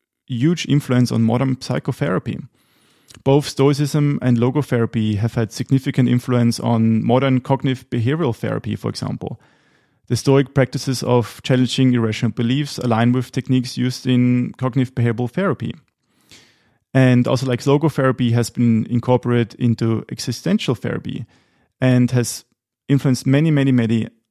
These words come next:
other therapeutic approaches. And I think now I'm just like, it's just so fascinating if you think about it. This was, especially with the Stoics, thousands of years ago, and you find it in Zen Buddhism, in yoga,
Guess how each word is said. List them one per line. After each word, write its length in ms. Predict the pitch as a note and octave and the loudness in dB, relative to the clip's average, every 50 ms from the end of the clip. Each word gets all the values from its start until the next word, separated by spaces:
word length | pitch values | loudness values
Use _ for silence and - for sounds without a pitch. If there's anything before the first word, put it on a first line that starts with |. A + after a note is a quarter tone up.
| _ _ _ _ _ | _ _ _ _ _
other 220 | - A#2+ A#2 B2 A#2 | -2 0 2 2 0
therapeutic 540 | - - A#2+ A#2 A#2 - - A2+ A2 A2+ - | -2 -2 -4 -4 -4 -4 -6 -6 -6 -4 -6
approaches. 480 | A2 - A2+ A2+ A2+ - - A2+ - | -6 -4 -2 -4 -2 -4 -6 -4 -2
And 80 | A2 A2 | -2 -2
I 20 | |
think 300 | G#2+ - C3 C3 B2 - - - _ _ _ _ _ _ _ _ _ _ _ _ _ _ _ _ _ _ _ _ _ _ _ | 2 4 4 4 4 0 -8 -20 _ _ _ _ _ _ _ _ _ _ _ _ _ _ _ _ _ _ _ _ _ _ _
now 180 | - C3 C3+ D3 | 4 6 6 6
I'm 80 | D#3+ D3+ | 4 4
just 140 | - C3+ | 2 2
like, 180 | C#3 B2+ A2+ - | 2 2 2 2
it's 360 | B2+ B2 A#2+ B2 C#3+ C#3 - | 0 0 2 2 2 0 2
just 160 | - E3+ - | 2 2 2
so 100 | - F#3 | 2 0
fascinating 680 | C#3+ - - - C#3 - - D#3 C#3 B2+ A#2 B2 A#2 A#2 | -2 0 0 0 0 0 2 2 2 4 4 4 4 4
if 100 | A#2+ - | 2 0
you 60 | B2 | -2
think 160 | - C#3 C3+ | -4 -2 -2
about 240 | C#3 A#2 A#2+ A#2 A2+ | 0 0 0 -2 -2
it. 120 | A#2 A2 - | -2 -2 -2
This 180 | C3 B2+ B2+ | -2 -2 0
was, 280 | D3+ C#3+ B2+ - - - _ _ _ | -2 -2 -2 -4 -8 -12 _ _ _
especially 320 | - - C#3+ C3+ - D#3 | -4 -2 -2 0 0 0
with 120 | B2+ A#2+ - | -2 -2 -4
the 100 | C3 A2+ | -4 -4
Stoics, 600 | - - - A#2+ B2+ C3 B2+ - - - - - _ _ _ _ _ _ _ _ _ _ _ | -4 0 2 2 4 4 2 0 -4 -12 -16 -20 _ _ _ _ _ _ _ _ _ _ _
thousands 300 | _ C3+ C3+ D#3 D3 D3 | _ -2 0 0 2 2
of 120 | C#3+ A2+ A#2+ | 2 2 2
years 160 | B2 C3 B2 | 2 2 2
ago, 200 | C3 A2 A2+ A2 | 0 0 0 0
and 120 | A#2 A2 | 0 0
you 60 | A2+ A#2 | 0 0
find 220 | - B2+ A#2+ B2 | 0 0 0 0
it 100 | A#2+ A2+ | 0 2
in 280 | B2 A#2+ A#2 A2+ G#2 - _ _ _ _ _ _ _ _ _ _ _ _ _ _ _ - - | 2 2 2 0 -2 -8 _ _ _ _ _ _ _ _ _ _ _ _ _ _ _ -16 -6
Zen 260 | - - C3+ C3 A#2+ | 0 4 4 4 4
Buddhism, 440 | A2+ B2+ A#2 A#2+ G#2+ B2 B2 A#2+ B2+ | 4 2 2 2 0 2 0 0 2
in 80 | C3 | 0
yoga, 480 | B2 A#2 B2+ B2+ C3 A2+ A#2+ A2+ A#2+ A2+ | 2 2 4 2 4 2 0 0 0 -4